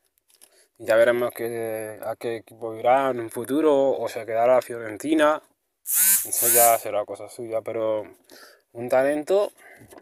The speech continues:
en extinción. ¿Qué os ha parecido el vídeo? Espero que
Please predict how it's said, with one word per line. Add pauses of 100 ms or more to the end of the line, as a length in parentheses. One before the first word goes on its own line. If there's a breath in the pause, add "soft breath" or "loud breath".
(160)
en
extinción. (1120 loud breath)
¿Qué
os
ha
parecido
el
vídeo?
Espero
que